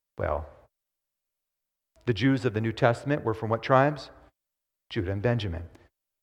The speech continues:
You weren't having Jews that necessarily were from Issachar or Naphtali or, or something like that. So when you're looking at this, uh, this is speaking of who then, if those tribes don't exist?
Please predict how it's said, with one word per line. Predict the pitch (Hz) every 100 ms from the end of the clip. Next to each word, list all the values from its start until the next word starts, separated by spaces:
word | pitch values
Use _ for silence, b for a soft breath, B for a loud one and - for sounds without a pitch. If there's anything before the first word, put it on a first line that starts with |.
| _
You | 120 120
weren't | 147 143 117
having | 131 156 147 110 98 107
Jews | 95 131 123 107 101
that | 104
necessarily | 110 117 110 104
were | 101 90
from | 90 95 -
Issachar | - 101 - 90 87 90
or |
Naphtali | 95 123 - - 92 87 85
or, | 87 82 90 -
or | 104
something | - 117 117
like | 101 90
that. | 95 87 - _ _ - b b b
So | - 147 127 123 127 B -
when | 120 143
you're | 165
looking | 160 180 180 165
at | 135 127 123
this, | 127 120 107 - - b b b
uh, | 113 107
this | 110 160 -
is | 156
speaking | - - 160 156 165 160 160 - -
of | 120 113 110 - - - _ _ _ -
who | - 226 117
then, | 90 73 76 98 _ _ _ _ -
if | 127
those | 151 135
tribes | - 147 139
don't | 110 123
exist? | 113 87 95 78 -